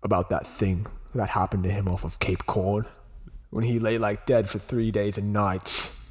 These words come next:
Nothing about that deadly scrimmage with the Spaniard in front of the altar? Heard anything about that, eh? And nothing about him losing his leg last voyage, according to the prophecy?"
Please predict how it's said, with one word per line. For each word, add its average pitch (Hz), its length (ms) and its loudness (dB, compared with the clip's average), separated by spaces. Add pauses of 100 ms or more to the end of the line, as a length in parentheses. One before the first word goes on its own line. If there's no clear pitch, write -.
(840)
Nothing 120 480 2
about 107 320 2
that 92 320 -2
deadly 98 320 2
scrimmage 104 540 2
with 101 100 0
the 101 60 2
Spaniard 110 600 0
in 101 60 2
front 101 160 0
of 92 80 0
the 101 80 2
altar? 107 360 2 (1600)
Heard 101 140 -2
anything 101 300 2
about 98 300 2
that, 107 240 2
eh? 104 220 -4 (1600)
And 98 260 2
nothing 117 500 2 (500)
about 98 240 0
him 98 260 0
losing 104 360 0
his 101 220 -2
leg 98 280 0
last 90 340 0
voyage, - 580 -2 (1120)
according 90 680 0
to - 80 -6
the 92 100 -2
prophecy?" - 800 -2